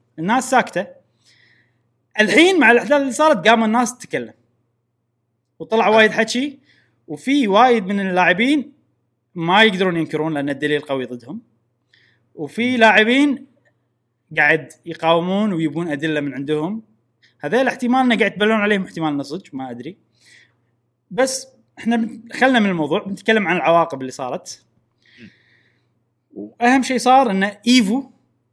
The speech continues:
Speaker 1: تعرفون إيفو اللي مال الفايتنج
Speaker 2: إيه.
Speaker 1: جيم، حدث الفايتنج جيمز، مال ألفين وعشرين تكنسل. والسي إي أو مال إيفو انطرد.
Speaker 2: مو قالوا بيسوونه أونلاين؟
Speaker 1: الأونلاين اللي تكنسل.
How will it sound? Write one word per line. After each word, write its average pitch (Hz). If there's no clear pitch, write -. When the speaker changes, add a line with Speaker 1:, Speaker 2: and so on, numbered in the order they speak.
Speaker 1:
تعرفون 156
إيفو 170
اللي 123
مال 139
الفايتنج 143
Speaker 2:
إيه. 135
Speaker 1:
جيم، 123
حدث 139
الفايتنج 135
جيمز، 165
مال 214
ألفين 226
وعشرين 214
تكنسل. 156
والسي 214
إي 233
أو 220
مال 180
إيفو 226
انطرد. 175
Speaker 2:
مو 170
قالوا 214
بيسوونه 180
أونلاين؟ 120
Speaker 1:
الأونلاين 202
اللي 147
تكنسل. 120